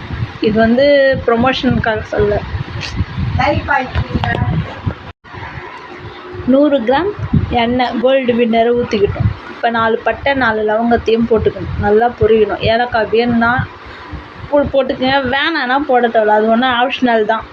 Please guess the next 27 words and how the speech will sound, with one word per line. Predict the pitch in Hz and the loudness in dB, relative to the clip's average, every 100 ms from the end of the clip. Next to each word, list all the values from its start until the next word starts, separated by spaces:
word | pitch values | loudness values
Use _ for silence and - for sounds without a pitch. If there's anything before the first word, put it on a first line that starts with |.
| - | -6
அது | 220 220 | 0 2
வந்து | 214 262 | 4 2
ஸ்மெல்லுக்காக | - 247 240 269 262 247 226 | 0 0 2 2 2 2 2
தான் | 226 | 2
அதை | 247 247 | 2 2
போடுவாங்க. | 233 226 220 254 - - | 4 4 4 0 -2 -6
நம்ம | 208 208 233 | -2 2 4
விருப்பம் | 247 269 302 311 | 2 2 2 2
போட்டு | 311 302 | 2 0
தந்தாலும் | 294 285 285 285 | 2 2 2 2
போடலாம், | 269 277 269 | 2 2 2
இல்லை | 262 | 2
வேணாலும் | 254 247 233 254 | 2 2 0 0
தூக்கி | 269 220 | 0 0
போட்டுடலாம். | 220 214 196 160 - - - - - - | 2 2 0 -2 -10 -16 -14 -16 -12 0
போட்டுட்டு | 247 240 233 269 339 - - - - - | 2 2 2 2 0 -4 -10 -16 -12 -4
வெங்காயத்தை | 247 269 302 277 294 | -2 2 2 2 2
போட்டுடணும் | - 269 254 240 226 | 2 2 2 2 2
ஃபஸ்ட்டு. | 214 202 - 254 - - - - - - | 2 -2 -2 -2 -2 -10 -14 -14 -8 -2
எல்லாரும் | 254 269 302 320 | 0 2 2 0
வெங்காயம் | 302 294 311 320 | -2 0 2 2
போட்டுட்டு | 320 294 311 | 2 0 0
போடுவாங்க, | 294 285 294 294 311 | 2 4 4 4 4
ஒவ்வொருத்தரும் | 285 269 320 294 - 330 403 - | 2 2 -2 -2 -2 0 0 -2
ஒவ்வொரு | 254 247 240 254 | 0 2 4 2
விதமா | 240 247 247 269 | 4 2 2 2
செய்வாங்க. | 262 247 226 220 | 2 2 2 2